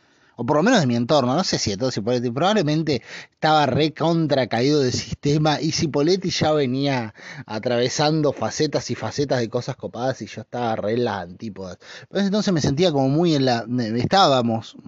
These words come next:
con mi hermano, y gracias a mi hermano, y gracias a que mi hermano tenía, em, cosas, eh, ¿cómo decirlo?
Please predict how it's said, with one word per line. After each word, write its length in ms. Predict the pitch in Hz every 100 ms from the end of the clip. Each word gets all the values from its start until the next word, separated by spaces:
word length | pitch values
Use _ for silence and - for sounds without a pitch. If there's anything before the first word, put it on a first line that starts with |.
| 95 113 -
con 100 | 107
mi 60 | 107
hermano, 500 | 131 135 117 120 113 _ _ _ _ _ _ _ _ _ _ _ _ _ _ _
y 180 | 131 117
gracias 440 | 143 180 - 107
a 60 | 101
mi 100 | 101
hermano, 320 | 101 123 113
y 60 | 104
gracias 340 | 110 139 151
a 80 | -
que 80 | 107
mi 100 | 107
hermano 300 | 107 135 147
tenía, 460 | 120 139 156 156 - _ _ _ _ _ - - - _ _ _ _ _ _ _ _ _ _
em, 760 | 127 117 104 98 95 87 90 80 _ _ _ _ _ _ _
cosas, 480 | 131 - 160 139 - _ _ _ _ _ _ _ _ _ _ _ _ _
eh, 480 | 113 110 95 90 78 _
¿cómo 240 | - 117
decirlo? 540 | 107 - 107 90 82